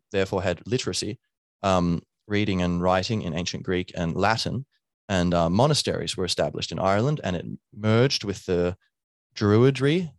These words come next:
the, the local, uh, kind of nature worshipping, um, pagan, you could call it, um, religion. Um, and, uh,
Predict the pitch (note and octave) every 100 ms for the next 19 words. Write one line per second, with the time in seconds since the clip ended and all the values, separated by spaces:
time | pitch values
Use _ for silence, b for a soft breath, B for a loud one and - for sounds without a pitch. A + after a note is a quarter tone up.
0 | _ F#2+ F#2 F2+ F#2+ G2 G2+ G#2 F#2+ F#2
1 | G2 E2+ D#2 - F#2 E2+ G2 - G#2 G#2
2 | G2 - G2 G2 F#2 F#2 - _ _ -
3 | F#2 E2+ E2+ E2 - _ _ _ G2+ F#2+
4 | G2 G#2 F#2 - - E2+ F#2 - E2+ E2+
5 | E2+ E2+ _ - A#2 G#2 F#2 C#3+ - _
6 | _ _ _ G#2+ G2+ F#2+ F#2+ F#2 _ -
7 | A2 G2+ F#2+ - F2+ F2+ E2+